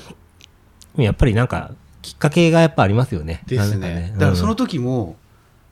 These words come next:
Speaker 2: うん。
Speaker 1: 指圧で治そうとしたんですよ。
Speaker 2: うん。
Speaker 1: 最初。
Speaker 2: あ、初めね。
Speaker 1: はい。
Speaker 2: はいはい。
Speaker 1: で、
Speaker 2: で、行ってみたってことね。
Speaker 1: し-、知り合い、いつも行ってるところが予約でいっぱいで、
Speaker 2: うん。うん。
Speaker 1: で、日曜日だったか閉まってて、
Speaker 2: はい。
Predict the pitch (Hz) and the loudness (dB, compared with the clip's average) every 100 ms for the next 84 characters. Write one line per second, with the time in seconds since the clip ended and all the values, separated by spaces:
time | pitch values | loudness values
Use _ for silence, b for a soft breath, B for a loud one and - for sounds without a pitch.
0 | _ _ - _ _ - 185 190 196 - | _ _ -14 _ _ -8 -2 -2 -4 -4
1 | 190 185 165 156 160 147 135 143 143 - | -4 -4 -6 -14 0 2 4 2 0 -4
2 | - - - - 120 107 107 117 101 127 | -12 -18 -10 4 6 6 2 0 2 4
3 | 123 127 123 160 143 147 107 117 98 95 | 6 6 6 4 0 0 4 4 6 4
4 | 80 - _ _ _ - 220 123 147 160 | 0 -12 _ _ _ 2 4 4 2 0
5 | 156 117 90 78 87 - 208 233 233 - | 2 2 0 -6 -6 -6 -2 0 0 -2
6 | 175 - 202 147 151 147 151 156 131 110 | -4 2 2 4 0 0 2 2 2 0
7 | 82 113 135 135 135 131 131 120 120 123 | -2 -2 0 0 -2 -4 -4 -4 -4 -2
8 | 123 82 117 92 87 - 131 135 143 139 | -4 -2 -2 -2 -6 -16 -8 -4 -2 0
9 | 165 120 - 98 90 92 113 107 - - | 2 2 -4 -8 -8 -8 -6 -6 -8 -6
10 | 104 92 82 | -4 -4 -6